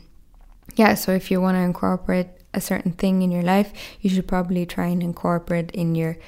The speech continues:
day-to-day. Also, Tim Ferriss, he wrote The Four-Hour Work Week, which I read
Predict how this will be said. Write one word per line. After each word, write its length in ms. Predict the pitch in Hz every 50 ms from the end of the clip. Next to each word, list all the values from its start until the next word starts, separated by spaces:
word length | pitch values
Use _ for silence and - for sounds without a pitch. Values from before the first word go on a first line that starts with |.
| - - - - - - - - -
day-to-day. 600 | - 180 185 185 - - 262 220 - - - - - - - - - - - - - - - -
Also, 720 | 233 233 240 247 240 - 269 254 254 254 254 254 254 254 - - - - - -
Tim 240 | - - 208 202 202
Ferriss, 680 | - - 202 202 202 202 202 214 214 214 - - - - -
he 240 | - - - 190 185
wrote 300 | 175 180 175 175 175 175
The 120 | - 180 175
Four-Hour 520 | - - 185 185 180 175 175 175 175 175
Work 320 | 185 214 254 262 262 -
Week, 340 | - 240 240 240 240 240 - - - - - - - -
which 220 | - 190 185 - - -
I 600 | - 180 175 170 170 175 175 175 170 170 170 170 - 240 - - -
read 420 | - 175 170 170 170 170 160 160